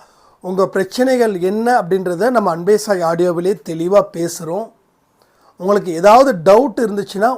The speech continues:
ஒண்ணு சேட் பண்ணுங்க, இல்லைன்னா வாய்ஸ்ல உங்க மெசேஜ் அனுப்புங்க. So வந்து, தயவு செய்து கால் பண்ண வேண்டாம். ஏன்னா,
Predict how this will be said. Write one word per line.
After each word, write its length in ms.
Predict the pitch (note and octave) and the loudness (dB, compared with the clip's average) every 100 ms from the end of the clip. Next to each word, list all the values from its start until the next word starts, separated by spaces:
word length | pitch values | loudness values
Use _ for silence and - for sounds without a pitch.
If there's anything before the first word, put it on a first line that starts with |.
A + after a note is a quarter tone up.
| F3+ | -6
ஒண்ணு 340 | G3 A3+ B3+ | -6 -4 -4
சேட் 380 | - G3+ G3 G3 | -2 2 2 2
பண்ணுங்க, 600 | G3+ F#3 F3 F3 A#3 C4 _ _ _ _ | -2 -2 -2 0 -2 -2 _ _ _ _
இல்லைன்னா 460 | F3+ F#3+ F#3 A#3 E3 C3+ | -4 -2 2 0 0 -6
வாய்ஸ்ல 920 | D#3+ F#3 B3+ C#4+ A3+ - F#3+ A3+ C#4 G3 | -2 0 0 0 -4 -4 0 0 -2 -8
உங்க 340 | F3+ D#3 E3 | -8 -6 -8
மெசேஜ் 420 | E3 A3+ F#3+ E3 | 0 0 0 -6
அனுப்புங்க. 520 | D3 D#3 C#3+ D3+ G3 _ _ _ _ | -8 -12 -10 -8 -10 _ _ _ _
So 260 | - F3+ | -4 -2
வந்து, 260 | E3 F3 G3 | -2 -4 -6
தயவு 380 | E3+ G#3 B3 - | -2 -2 0 -2
செய்து 300 | A3 A#3 - | -6 -8 -4
கால் 340 | F3+ F#3+ G#3+ | -2 -2 -4
பண்ண 280 | F#3 F3+ G3 | -8 -2 -2
வேண்டாம். 360 | F3+ D#3+ E3 | -2 -6 -8
ஏன்னா, 360 | E3 E3+ G#3+ | -6 0 2